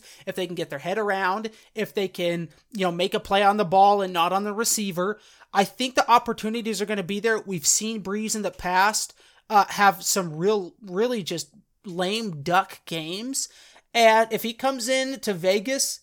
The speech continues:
and has one of those type of games, I think Oakland has a really good shot, um,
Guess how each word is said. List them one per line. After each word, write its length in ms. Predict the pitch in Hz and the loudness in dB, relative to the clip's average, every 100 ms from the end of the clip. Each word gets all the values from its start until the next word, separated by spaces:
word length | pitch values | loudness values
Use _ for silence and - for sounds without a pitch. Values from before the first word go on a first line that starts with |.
| _ | _
and 100 | 196 | -2
has 260 | 185 214 214 | 2 2 2
one 120 | 220 | -4
of 60 | |
those 180 | 220 208 | -2 -4
type 240 | - 208 214 | 0 -2 -2
of 80 | |
games, 380 | 175 185 220 226 | -6 -6 -6 -8
I 120 | - - | -6 -6
think 280 | 233 220 _ | -6 -12 _
Oakland 360 | 185 190 202 165 | -10 -8 -8 -8
has 120 | 160 | -6
a 60 | 156 | -8
really 400 | 151 156 170 170 | -10 -8 -8 -8
good 220 | 160 156 | -8 -10
shot, 560 | 151 - 165 156 - - - _ _ | -8 -4 -2 -2 -4 -10 -16 _ _
um, 540 | 190 175 165 147 147 | -4 -2 -2 -6 -12